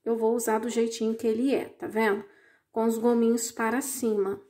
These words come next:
Mas se vocês preferirem, vocês podem, ó, fazer assim, tá? Bom, vamos lá. Vou pegar aqui, ó,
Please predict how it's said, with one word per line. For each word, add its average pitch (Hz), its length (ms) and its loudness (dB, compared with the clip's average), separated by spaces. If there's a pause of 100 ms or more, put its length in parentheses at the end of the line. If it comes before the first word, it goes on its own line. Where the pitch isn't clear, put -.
(600)
Mas 247 200 0
se 262 100 -8
vocês 262 340 -2
preferirem, 294 880 6
vocês 294 320 -4
podem, 294 400 2
ó, 349 160 0 (300)
fazer 240 400 -2
assim, - 460 -4 (260)
tá? 254 340 -2 (920)
Bom, 226 280 0
vamos 240 280 0
lá. - 240 -2 (200)
Vou - 100 -20
pegar 220 280 0
aqui, 254 360 0
ó, - 160 2